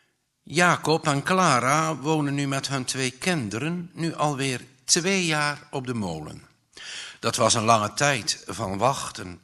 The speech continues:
en hopen op een eigen huis. Morgen gaan ze eigenlijk eindelijk verhuizen. De volkshuisvesting heeft hun een goede woning toegewezen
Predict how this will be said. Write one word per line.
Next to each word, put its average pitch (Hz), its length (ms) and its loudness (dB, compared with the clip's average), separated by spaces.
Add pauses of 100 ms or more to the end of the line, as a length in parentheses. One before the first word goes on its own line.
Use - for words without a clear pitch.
en 117 180 2
hopen 131 680 -2
op 123 180 -6
een 117 140 -6
eigen 110 360 0
huis. 147 680 -2 (1000)
Morgen 180 520 4
gaan 139 260 2
ze 113 100 0
eigenlijk 143 800 -2 (1120)
eindelijk 131 600 0
verhuizen. 92 720 -6 (1160)
De 131 140 6
volkshuisvesting 143 1500 2
heeft 135 300 0
hun 131 160 0
een 117 160 -2
goede 143 320 -2
woning 135 480 0
toegewezen 98 800 -4